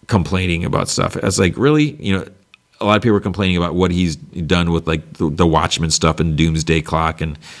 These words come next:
and all that. I just, I don't know. I, I, I feel like people are, are, are you even reading the same comics I'm reading? So a lot of people are just, I, I don't know. I mean, I will keep saying it based on my history, based on what I know. Geoff Johns is, like, the nicest guy,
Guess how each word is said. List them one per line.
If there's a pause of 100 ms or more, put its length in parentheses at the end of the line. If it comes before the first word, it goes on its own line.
(120)
and
all
that. (920)
I
just,
I
don't
know.
I,
I, (140)
I
feel
like
people
are,
are,
are
you
even
reading
the
same
comics
I'm
reading? (560)
So
a
lot
of
people
are
just, (320)
I, (260)
I
don't
know.
I
mean,
I
will
keep
saying
it (340)
based
on
my
history, (460)
based
on
what
I
know.
Geoff
Johns
is,
like,
the
nicest
guy,